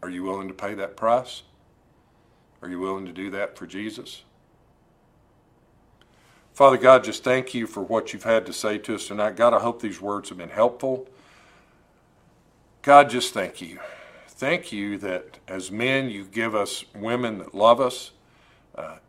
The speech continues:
<laughs> it would be a pretty tough world to live in if we didn't have these beautiful creatures with these beautiful hearts standing by our sides. And God, we need to honor them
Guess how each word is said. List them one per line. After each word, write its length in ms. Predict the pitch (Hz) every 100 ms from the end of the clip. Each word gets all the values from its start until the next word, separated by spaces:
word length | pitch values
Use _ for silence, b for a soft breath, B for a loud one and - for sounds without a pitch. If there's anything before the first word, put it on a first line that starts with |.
| _
<laughs> 300 | - - 107
it 180 | 160 156
would 180 | 135 101
be 160 | 123 113
a 80 |
pretty 360 | 98 - 123 113
tough 460 | - 127 113 104 - b b b b b b -
world 320 | 98 113 101
to 80 | 101
live 260 | 101 110 107
in 180 | 92
if 140 | 87 -
we 100 | 101
didn't 220 | 98 87
have 400 | 92 98 90 - - _ _
these 280 | 98 95 87
beautiful 520 | - 110 120 101 -
creatures 520 | - 104 98 - 90
with 140 | 98 92
these 220 | 98 92
beautiful 420 | 98 104 95 98
hearts 420 | 95 98 90 82
standing 400 | - - 95 92
by 100 | 85
our 120 | 87 82
sides. 500 | - 76 67 - - _ b b b b b
And 300 | 90 90 87 -
God, 260 | - 113 107
we 140 | 113
need 320 | 120 101 98 -
to 380 | 98 92 85 80 _ _ _ _ -
honor 320 | - 104 123 123
them 400 | 123 123 127